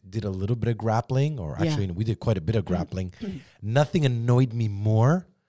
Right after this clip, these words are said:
Speaker 1: than you digging your nails.
Speaker 2: Yeah.
Speaker 1: When we would box and you
Speaker 2: <laughs> Yeah.
Speaker 1: would just, you know,
Speaker 2: Yeah.
Speaker 1: flick your fingers in my eyes. I
Speaker 2: Yeah.
Speaker 1: remember you hit me in the eyeball. I'm like,
Speaker 2: It, it is annoying. It is
Speaker 1: "I
Speaker 2: annoying.
Speaker 1: can't," but it works.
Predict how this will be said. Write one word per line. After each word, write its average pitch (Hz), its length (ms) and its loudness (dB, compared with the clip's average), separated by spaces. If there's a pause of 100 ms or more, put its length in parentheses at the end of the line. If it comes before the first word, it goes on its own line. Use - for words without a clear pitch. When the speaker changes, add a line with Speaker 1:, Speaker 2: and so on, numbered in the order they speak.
(120)
Speaker 1:
than 104 160 -2
you 117 140 0
digging 104 420 0
your 90 120 -4
nails. 80 560 -10
Speaker 2:
Yeah. 127 40 -14 (460)
Speaker 1:
When 127 260 4
we 131 140 6
would 120 320 2
box 135 420 4
and 131 160 2
you 120 80 2
Speaker 2:
<laughs> - 20 2
Yeah. - 40 4
Speaker 1:
would 120 100 2
just, - 180 -2 (180)
you 131 100 0
know, 123 220 4 (100)
Speaker 2:
Yeah. 190 220 0
Speaker 1:
flick 156 200 4
your 147 80 2
fingers 143 460 2
in 127 80 0
my 113 140 2
eyes. 131 360 4
I 123 120 4
Speaker 2:
Yeah. 117 60 4
Speaker 1:
remember 135 220 4
you 120 120 2
hit 135 120 -2
me 135 100 0
in 120 60 0
the 117 100 4
eyeball. 131 280 4
I'm 123 80 -2
like, 104 160 -4
Speaker 2:
It, 190 100 -4 (120)
it 233 120 -2
is 247 200 -4
annoying. 151 560 -2
It 220 100 0
is 247 100 2
Speaker 1:
"I 208 120 0
Speaker 2:
annoying. 151 180 0
Speaker 1:
can't," 127 340 -2
but 127 140 2
it 113 100 2
works. 107 540 -4